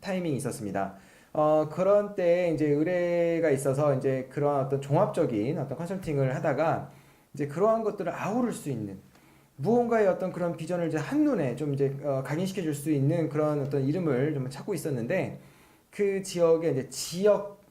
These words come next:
어떤 슬로건, 뭐 일자리에 특화된 게 아니고요. 지역 슬로건이 뭐였냐면, 어, 사랑의 일 번지였어요.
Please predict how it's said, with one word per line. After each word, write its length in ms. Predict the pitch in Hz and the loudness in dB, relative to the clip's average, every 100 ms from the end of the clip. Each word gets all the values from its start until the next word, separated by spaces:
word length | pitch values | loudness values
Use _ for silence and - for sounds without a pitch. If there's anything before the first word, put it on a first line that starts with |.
| - | -14
어떤 180 | - 117 | -8 -8
슬로건, 460 | 180 175 120 92 - _ _ _ | -2 0 0 -2 -12 _ _ _
뭐 200 | 117 117 | -10 -6
일자리에 600 | 120 147 156 139 135 131 | -4 0 2 4 2 2
특화된 260 | 123 175 156 | -2 -4 -2
게 60 | 117 | -2
아니고요. 420 | 104 117 113 185 | -2 -4 -4 -6
지역 200 | - 156 | -6 -6
슬로건이 320 | 175 165 151 | -4 -2 -2
뭐였냐면, 640 | 120 110 107 120 170 - - - - - - - | 0 -2 -2 -2 -2 -2 -8 -20 -20 -20 -20 -6
어, 500 | 135 131 123 120 113 | 0 2 2 -2 -4
사랑의 360 | 110 262 320 269 | -4 2 4 4
일 80 | 175 | 2
번지였어요. 440 | 139 104 - - | 0 -2 -6 -12